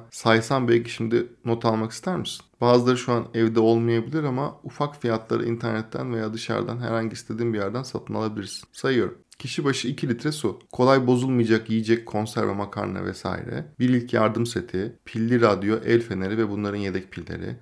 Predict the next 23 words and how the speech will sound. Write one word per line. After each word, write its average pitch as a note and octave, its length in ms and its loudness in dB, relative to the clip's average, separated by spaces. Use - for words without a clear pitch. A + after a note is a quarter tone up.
battaniye, G#2+ 840 0
nakit G#2+ 340 -8
para, C3 340 -2
kibrit G2 500 -6
veya E2 180 -4
çakmak, - 600 -10
kağıt A2 260 2
kalem, C#3+ 340 0
düdük, A#2+ 400 0
kimlik C#3+ 340 0
kartı, G#2+ 280 0
pasaport G#2+ 720 -4
ve G2 160 0
varsa G2+ 340 0
doktor A#2 360 -4
kayıtları, C3+ 560 -2
sürekli C#3+ 400 2
kullandığın G2 680 0
ilaçlar, A#2 580 -4
evdeki C3 460 2
değerli C3 340 4
eşyaların F#2 580 0
listesi, B2+ 540 -4